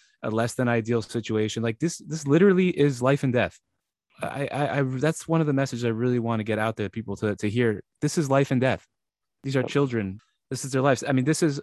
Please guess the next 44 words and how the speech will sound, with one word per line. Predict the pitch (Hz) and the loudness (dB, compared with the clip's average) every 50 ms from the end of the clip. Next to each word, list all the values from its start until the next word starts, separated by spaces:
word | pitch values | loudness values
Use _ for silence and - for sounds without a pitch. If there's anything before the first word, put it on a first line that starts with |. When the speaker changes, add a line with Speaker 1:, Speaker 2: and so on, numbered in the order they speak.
| - | -6
Speaker 1:
uh, | - 135 - | -4 -4 -2
our | - 143 151 | 2 2 4
own | 151 151 139 | 4 2 0
story | - - 156 147 143 143 139 139 - | 0 0 2 2 2 2 0 -2 -4
is | - 113 98 104 | -6 -8 -8 -4
one | 113 127 131 | -2 0 0
of | 127 120 | 0 0
the | 127 | 0
more, | 120 113 120 120 117 117 117 110 110 104 104 - 110 | -2 0 0 0 2 2 0 0 -2 -4 -6 -10 -12
uh, | 101 95 - - - | -10 -10 -10 -12 -14
extreme | - - - - - 143 170 180 | -16 -16 -12 -6 -2 0 0 0
cases, | - - 110 104 101 110 107 107 104 | 2 0 -2 -2 -2 -4 -8 -8 -6
but | - 110 107 | -6 -4 -4
I | 107 | -2
mean, | 117 117 117 107 | -2 -4 -2 -2
even | 131 156 165 185 175 165 151 | -2 -2 0 -2 -2 -2 -2
in | 143 139 | -2 -2
the | 127 120 | 0 0
not, | 117 123 127 139 151 147 _ _ _ _ - - _ _ _ - | 0 0 -2 -2 -4 -6 _ _ _ _ -20 -20 _ _ _ -8
even | 127 139 165 175 | -6 -4 -2 -2
in | 175 165 | 0 0
other | 170 185 180 | 0 0 0
cases, | - 170 165 147 - 147 127 | -2 -4 -4 -4 -6 -6 -4
like, | 135 131 127 - | -2 -2 -2 -2
it, | 151 147 139 - - | -4 -6 -6 -4 -6
it's | 156 - - | -8 -4 0
still | - 214 240 | 2 2 4
life | 170 110 107 - 113 | 4 2 0 -2 -4
and | 110 | -4
death. | 104 98 90 - - | -4 -6 -6 -8 -12
It's | - 117 - - | -16 -16 -14 -10
still | - - 165 160 160 156 156 156 _ _ _ _ _ _ _ _ _ _ _ - | -6 -2 -2 -2 -2 -2 -6 -10 _ _ _ _ _ _ _ _ _ _ _ -4
generational | 147 151 165 160 160 165 170 - 165 160 156 151 | -4 -2 0 0 -2 -2 -2 -4 -6 -6 -6 -6
trauma, | - - 165 165 165 147 117 98 92 _ _ - | -2 0 0 0 2 0 -2 -4 -6 _ _ -6
generational | - 120 139 135 139 135 131 - 135 139 139 135 131 131 135 131 135 - _ _ _ - | -4 -2 -2 0 -2 -4 -4 -4 -6 -4 -4 -4 -6 -6 -8 -8 -10 -12 _ _ _ -14
changes, | - - 147 147 143 143 139 147 131 135 | -8 -6 -4 -4 -4 -4 -6 -4 0 2
Speaker 2:
Yes. | 156 214 196 | 2 2 2
Speaker 1:
even | 123 127 135 139 | -2 -6 -8 -10
if | 127 - 135 | -10 -10 -10
it | 131 | -8
doesn't | - 131 123 127 - | -8 -8 -8 -8 -10
Speaker 2:
Yeah. | - 123 | -8 -6
Speaker 1:
result | 117 127 131 123 123 - - | -4 -4 -4 -4 -6 -8 -8
in, | - 120 113 113 110 117 | -8 -6 -4 -6 -6 -8